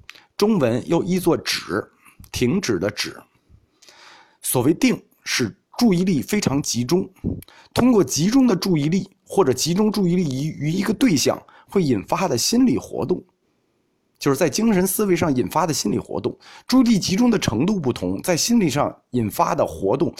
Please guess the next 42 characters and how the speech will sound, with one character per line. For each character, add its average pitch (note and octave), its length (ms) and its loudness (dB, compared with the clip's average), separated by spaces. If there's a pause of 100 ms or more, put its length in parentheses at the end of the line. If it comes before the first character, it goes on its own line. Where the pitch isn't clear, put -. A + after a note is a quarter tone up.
(120)
和 - 160 -2
思 A#3+ 220 -2
维 D3+ 160 4
不 - 140 -4
同。 - 180 -10 (880)
但 D#3+ 160 0
是 C#3+ 80 -2
大 C#3 140 0
家 C#3 100 2
要 C3 100 4
注 A#2 220 2
意， - 160 -8 (580)
这 B3+ 140 2
往 E3+ 260 2
往 C3+ 140 4
会 F3 140 2
导 F2 240 -2
致 C#3+ 280 -2 (220)
反 E2+ 320 -4
常 G2 300 -2
的 - 140 -8 (340)
或 G#3 160 0
者 C#3+ 80 2
奇 - 300 -2
特 G3+ 240 0
的， - 160 -10 (180)
甚 A#3+ 200 2
至 F3+ 100 2
一 D#3+ 40 0
些 G#3+ 140 0
病 B3+ 320 2
态 C3+ 200 -2
的 A2+ 100 0
精 F#3 220 0
神 E3+ 160 -2
反 - 260 -4
应 G2 100 -10 (360)
和 - 120 -4
心 G3 200 2
理 C3+ 80 2
状 D#3 180 2
态。 G2+ 160 -10